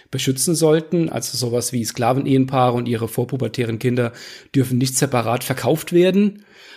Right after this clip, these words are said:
Und Sklavenhalter, die mindestens zwanzig Jahre alt sind, können ihre Sklaven freilassen. Und ein freigelassener Sklave hat dieselben Rechte wie die französischen Untertanen in den Kolonien.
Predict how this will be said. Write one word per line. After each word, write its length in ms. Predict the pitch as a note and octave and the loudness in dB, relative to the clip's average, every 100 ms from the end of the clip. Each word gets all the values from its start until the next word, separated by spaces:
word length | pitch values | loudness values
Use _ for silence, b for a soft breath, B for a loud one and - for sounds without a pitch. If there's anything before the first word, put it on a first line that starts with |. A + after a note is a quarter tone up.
| B | B
Und 180 | C#3 C3 | 0 0
Sklavenhalter, 560 | - A#2+ B2+ C3 C3 | 0 0 2 2 4
die 120 | B2+ A#2+ | 2 4
mindestens 440 | C3+ C#3 C3+ C3 | 2 0 -4 -6
zwanzig 400 | - C3 B2+ B2+ | -2 -2 -2 -2
Jahre 320 | A#2 B2+ C3+ | 0 0 -2
alt 220 | - C3+ | -2 -2
sind, 320 | C3 C#3+ C3+ - | 0 0 0 0
können 180 | C3 | 0
ihre 180 | C#3 B2+ | 0 0
Sklaven 440 | B2+ - B2+ B2 B2+ | -2 0 -2 0 -4
freilassen. 680 | - A#2 C3+ C3 G#2+ A2 | -2 2 4 4 2 -2
Und 160 | - - | -4 -8
ein 120 | A2+ | -8
freigelassener 640 | - G#2+ A2 B2+ C3+ C3+ C#3+ | -8 -6 -4 -2 -2 -2 -4
Sklave 500 | - C#3+ D3 D#3+ D#3+ | -2 2 2 2 -2
hat 120 | F3 | -2
dieselben 440 | G3+ F3 C#3+ B2+ B2+ | -2 2 2 4 2
Rechte 420 | C3 C3 - C3 | 2 0 -4 -4
wie 80 | C3 | -2
die 80 | D3+ | -2
französischen 720 | C#3+ C#3 - C3+ C3 A2+ D3 | -2 -2 2 2 2 0 -4
Untertanen 500 | C3 A2+ - A2 A2 | -2 -4 -4 -4 -4
in 120 | A2 | -4
den 280 | A2+ - _ | -6 -8 _
Kolonien. 720 | - - G#2+ G#2 G#2 G#2+ | -8 -4 -4 -4 -6 -8